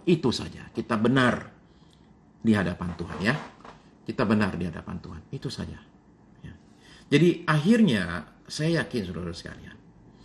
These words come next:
pada akhirnya semua pertanyaan kita dalam hidup ini akan terjawab. Kita bertanya, "Kenapa, kenapa, kenapa?" Saya ada satu buku yang saya kemarin sempat singgung.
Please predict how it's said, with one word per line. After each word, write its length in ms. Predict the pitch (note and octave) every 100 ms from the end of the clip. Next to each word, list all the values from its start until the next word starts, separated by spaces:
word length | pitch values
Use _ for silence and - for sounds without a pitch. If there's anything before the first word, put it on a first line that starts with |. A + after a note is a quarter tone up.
| - - - -
pada 160 | C#3 B2+
akhirnya 240 | B2 E3
semua 320 | D#3+ F3+ G3+
pertanyaan 480 | G3 C3 A#2+ G#2 G2
kita 320 | G2+ G#2 A2
dalam 160 | G#2 A2
hidup 240 | A2 G2+
ini 160 | G2+ F#2+
akan 240 | F#2 F2+
terjawab. 640 | - - E2 - - - -
Kita 160 | E2+ A2+
bertanya, 400 | F#2 - G2 F#2+
"Kenapa, 560 | - A2 G#2+ F#2 F2 -
kenapa, 400 | F2+ E2+ - -
kenapa?" 480 | A1 G1+ - - - - - - - - - - - - - - - - _ - - - - -
Saya 240 | D3+ C#3+
ada 0 |
satu 240 | B2+ A#2+ B2
buku 240 | A2+ B2
yang 140 | A2
saya 260 | G#2 G#2 G#2+
kemarin 320 | F#2+ F#2 G2+
sempat 320 | G2 F2+ E2+
singgung. 380 | - F2 E2 D#2+